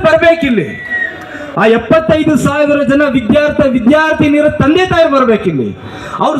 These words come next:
ಸ್ನೇಹಿತರು ಬರ್ಬೇಕಿಲ್ಲಿ, ಅವ್ರು ಪಾಠ ಹೇಳ್ಕೊಟ್ಟಂತ ಮೇಷ್ಟ್ರುಗಳು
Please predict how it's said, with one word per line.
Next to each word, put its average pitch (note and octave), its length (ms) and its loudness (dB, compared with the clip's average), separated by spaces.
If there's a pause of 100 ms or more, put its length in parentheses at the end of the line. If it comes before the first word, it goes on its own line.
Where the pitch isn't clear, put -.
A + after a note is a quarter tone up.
ಸ್ನೇಹಿತರು F#4 500 2
ಬರ್ಬೇಕಿಲ್ಲಿ, G3+ 600 0 (760)
ಅವ್ರು E4 140 2 (100)
ಪಾಠ E4+ 140 4 (120)
ಹೇಳ್ಕೊಟ್ಟಂತ E4 440 2 (120)
ಮೇಷ್ಟ್ರುಗಳು F4+ 420 2